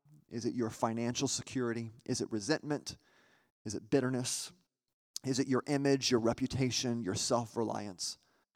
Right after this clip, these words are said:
I understand that we've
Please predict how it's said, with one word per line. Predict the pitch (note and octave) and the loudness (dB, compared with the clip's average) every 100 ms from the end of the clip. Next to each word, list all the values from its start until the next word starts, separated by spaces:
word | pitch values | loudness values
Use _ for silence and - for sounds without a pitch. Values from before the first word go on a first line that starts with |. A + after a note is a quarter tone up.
| - - | -20 -4
I | - C3 - _ - | 0 0 -2 _ 2
understand | D#3+ F3 E3+ E3+ - - C#3+ C3+ C3+ C3+ - - - | 4 4 4 4 2 0 2 2 0 -4 -8 -16 -4
that | B2 - | -2 0
we've | C3 | -2